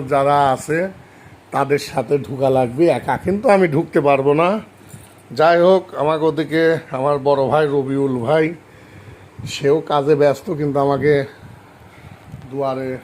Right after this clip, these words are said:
কারণ আমার আশাই তার কাছে, সে আমাকে খুবই শ্রদ্ধা করে। আমার বড় ভাই রবিউল ভাই, সে আমাকে খুব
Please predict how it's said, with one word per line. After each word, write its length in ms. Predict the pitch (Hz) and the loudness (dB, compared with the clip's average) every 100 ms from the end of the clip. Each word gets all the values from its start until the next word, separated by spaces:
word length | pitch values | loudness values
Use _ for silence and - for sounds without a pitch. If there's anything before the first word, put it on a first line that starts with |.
| - - - - - - - - - - | -16 -20 -20 -20 -20 -20 -20 -20 -20 -18
কারণ 160 | 139 135 | -10 -6
আমার 280 | 143 151 147 143 | -4 -2 -2 -2
আশাই 380 | 127 131 175 185 | -4 -2 0 0
তার 260 | 185 156 160 | 0 -2 -2
কাছে, 340 | 147 135 170 180 214 - | -2 -4 -4 -8 -8 -16
সে 280 | - - 139 | -20 -8 -4
আমাকে 300 | 135 147 160 | -2 -4 -6
খুবই 380 | - - 160 208 | -10 -12 -6 -6
শ্রদ্ধা 380 | - 214 147 165 | -4 -4 0 0
করে। 400 | 156 165 185 214 - - - - - - | 2 0 0 -2 -8 -20 -20 -20 -20 -12
আমার 180 | 139 151 | -6 -2
বড় 220 | 143 143 135 | 0 0 2
ভাই 180 | 151 160 | 2 2
রবিউল 440 | 151 143 147 147 | 0 -2 -2 -2
ভাই, 240 | 123 160 185 208 - | -2 -2 -4 -10 -18
সে 160 | - 139 | -12 -6
আমাকে 220 | 139 147 | -6 -6
খুব 140 | - | -10